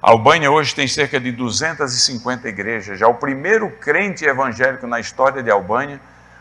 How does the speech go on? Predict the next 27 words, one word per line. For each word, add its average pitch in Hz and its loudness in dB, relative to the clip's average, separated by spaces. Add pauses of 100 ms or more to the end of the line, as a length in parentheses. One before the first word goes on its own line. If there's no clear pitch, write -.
foi 135 2
em 131 -2
mil 127 -4
novecentos 127 -4
e 131 -14
noventa 123 -4
e 104 -6
um. 98 -10 (1400)
Até 156 2
lá 147 8
nunca 180 0
teve 160 -2
um 143 -6
crente 131 -4
evangélico. 110 -4 (1300)
E - 0
agora 139 6
tem 147 -4
duzentas 139 -2
e 135 -6
vinte 131 -4
igrejas, 110 -2
mas 143 4
os 139 -4
outros 180 0
países 143 0
não. 139 -2